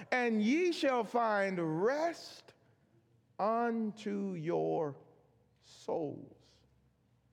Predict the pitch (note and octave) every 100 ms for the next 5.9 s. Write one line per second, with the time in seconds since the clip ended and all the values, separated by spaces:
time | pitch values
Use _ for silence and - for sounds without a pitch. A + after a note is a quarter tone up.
0 | _ _ - - _ B3 D#4+ E4 C#4 -
1 | C#4 C#4 C#4 B3 - B3 B3+ C4 - -
2 | B3+ D4 D4 C#4 A#3+ G3+ G3 B3+ - G#3
3 | F3+ D#3 A#3 F#3+ G3+ E3+ - A#3 A3+ E3+
4 | - F#3+ F#3+ F#3 - - - - - D4+
5 | D4+ C4 A3 - B3 A#3 A3 G#3 F#3+